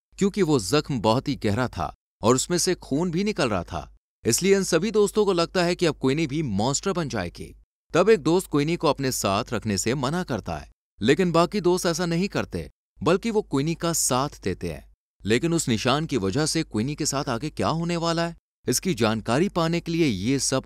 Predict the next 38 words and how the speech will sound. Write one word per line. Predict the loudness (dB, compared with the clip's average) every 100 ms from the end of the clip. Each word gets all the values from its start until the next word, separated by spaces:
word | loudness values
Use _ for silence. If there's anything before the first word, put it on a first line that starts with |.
| -6
उसी | -6 -4 -4
कमरे | -2 -2 -2 -2
में | 0
जाते | 0 0 -2
हैं | -2
जहां | -2 0
मॉन्स्टर | 0 -2 -2 -4
से | -4 -2
जुड़े | 0 2 0 -2 _ _
कुछ | 0 0
नोट्स | 0 2 0 -2
मौजूद | -2 0 -2 -4
थे। | -8 -10 -14 _ _ _
अब | 0 2
ये | 4
सभी | 4 2 2
उस | 0
कमरे | 0 2 4
में | 4
पहुंचकर | 2 0 0 0
वहां | 2 2 2
पड़े | 2 2 2
हुए | 2 0
कई | 2 2
नोट्स | 2 -2 -4 -4
में |
से | -2 -2 0
एक | 0 0
नोट | -2 -2
को | -2
उठाते | -2 -2 -4 -4
हैं | -4 -6 -16 _ _
और | 2 4
उसे | 2
पढ़ना | 0 0 0 -2
शुरू | -2 -2 0
करते | -2 -2 -4
हैं। | -6